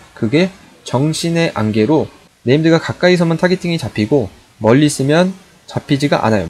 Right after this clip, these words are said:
이건 마치 킬제된 페이지에서 중간에 멀리 있는 애들 안 보이는 거 있죠? 일, 이 단 근처에 가서 눈 받아야지 공격할 수 있는 거,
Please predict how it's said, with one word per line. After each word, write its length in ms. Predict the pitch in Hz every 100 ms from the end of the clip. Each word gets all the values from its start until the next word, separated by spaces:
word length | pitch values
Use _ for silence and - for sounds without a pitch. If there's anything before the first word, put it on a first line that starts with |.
| -
이건 180 | - 170
마치 460 | 147 101 - 147 107
킬제된 640 | - 202 196 196 185 175
페이지에서 600 | 208 208 185 123 104 143 98
중간에 460 | 123 135 139 127
멀리 280 | 107 110 160
있는 180 | 170 160
애들 160 | 139 139
안 160 | 104
보이는 180 | 113 135
거 100 | 156
있죠? 220 | 131 147 123
일, 180 | 113
이 60 | 147
단 140 | 143
근처에 340 | 139 123 120 131
가서 340 | 110 98 147
눈 180 | 117 143
받아야지 720 | 160 160 151 135 139 139 135 -
공격할 340 | 135 160 165
수 120 | 156
있는 220 | 127 156
거, 160 | 139 90